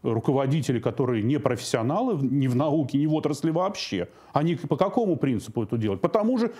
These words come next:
по которому они назначают, э, начальников, э, в том числе и в научных, э, в цаге конкретно, и в других научных организациях. Э, руководители там,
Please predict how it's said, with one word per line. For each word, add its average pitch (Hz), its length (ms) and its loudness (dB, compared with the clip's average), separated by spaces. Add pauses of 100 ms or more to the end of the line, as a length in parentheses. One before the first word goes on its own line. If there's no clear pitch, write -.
по 147 80 0
которому 190 360 2
они 185 100 2
назначают, 185 600 0 (260)
э, 156 60 0
начальников, 147 720 0 (500)
э, 123 340 2
в - 60 -10
том 165 180 2
числе 190 320 0
и 131 40 2
в 123 80 0
научных, 156 480 -2
э, 147 40 -2
в 139 760 -2
цаге 196 320 0
конкретно, 143 520 -2
и 113 40 0
в 104 60 -2
других 131 280 -2
научных 135 300 -4
организациях. 117 680 -4 (240)
Э, 160 440 -2
руководители 165 680 0
там, 247 320 -2